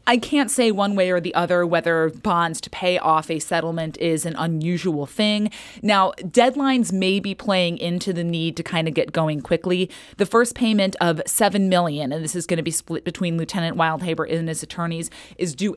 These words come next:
April tenth. So they have to come up with seven million dollars by April tenth, twenty twenty. The final payment of about three point two five million is due in January of twenty twenty-one.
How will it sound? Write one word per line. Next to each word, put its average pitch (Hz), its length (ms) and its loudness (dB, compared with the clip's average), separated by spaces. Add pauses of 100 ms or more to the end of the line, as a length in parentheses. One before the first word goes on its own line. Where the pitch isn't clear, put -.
April 175 360 -2
tenth. - 580 -10
So - 160 0
they 160 120 -2
have 190 320 -4
to 185 60 -8
come 175 220 -8
up 160 140 -6
with 165 120 -8
seven 165 360 -2
million 156 360 -6
dollars 147 520 -2 (260)
by 170 200 0
April 160 320 -6
tenth, 143 340 -8
twenty 147 320 -8
twenty. - 440 -12 (200)
The - 80 -4
final 262 500 0
payment 170 400 -6
of 156 140 -6
about - 280 -4
three 180 520 0
point 170 300 -8
two - 160 -6
five 180 400 -4
million 160 420 -8
is - 240 -6
due 160 400 0 (300)
in 170 180 -2
January 160 720 -2
of - 100 -10
twenty 151 320 -8
twenty-one. 139 760 -8